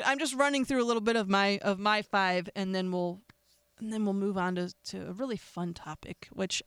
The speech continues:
I usually don't do fun topics on Thursdays, but it's such a cultural phenomena right now, and,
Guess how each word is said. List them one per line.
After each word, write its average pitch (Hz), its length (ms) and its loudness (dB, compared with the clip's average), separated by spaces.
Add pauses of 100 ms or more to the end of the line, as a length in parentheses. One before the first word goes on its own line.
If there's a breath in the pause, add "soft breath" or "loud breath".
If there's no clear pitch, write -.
I 208 80 0
usually 285 560 0
don't 180 380 -2
do 185 180 0
fun 185 380 -2
topics 185 420 -6
on 185 160 -2
Thursdays, 202 540 -2
but 190 260 0 (420 loud breath)
it's 208 200 -2
such 294 240 0
a 220 80 -4 (100)
cultural 214 460 -4
phenomena 196 800 -2
right 208 280 0
now, 214 440 -2 (100)
and, 180 500 -4